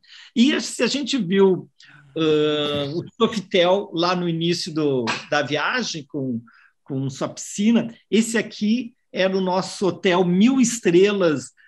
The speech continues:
na região de Dogon. Mil estrelas porque nós dormimos no teto das casas, né? Sob o, a, a tela de,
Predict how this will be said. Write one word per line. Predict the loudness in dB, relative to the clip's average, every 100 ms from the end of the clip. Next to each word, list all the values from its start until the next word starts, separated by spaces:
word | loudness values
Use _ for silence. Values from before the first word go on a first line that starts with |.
| -4
na | -2
região | 0 0 0
de | -2 0
Dogon. | 0 0 -4 -6 -16 -16 _ _ _ 0
Mil | 4 4
estrelas | 2 0 0 2 0
porque | -4 -4 0 0
nós | 2 0 -2
dormimos | 0 0 0 0 -2 0
no | 2 2 2
teto | 0 0 -4 -10 -14 -4
das | -4 -4
casas, | -4 -4 -2 -4 -4 -2
né? | 0 0 -4
Sob | -12 -4 0 2 2 2
o, | 2 0 -4 -10 _ _ _
a, | -2 0 0 -2 -4 -6
a | -8 -4
tela | -2 -2 0 0 -2 -4
de, | -10 -8 -4 -4 -2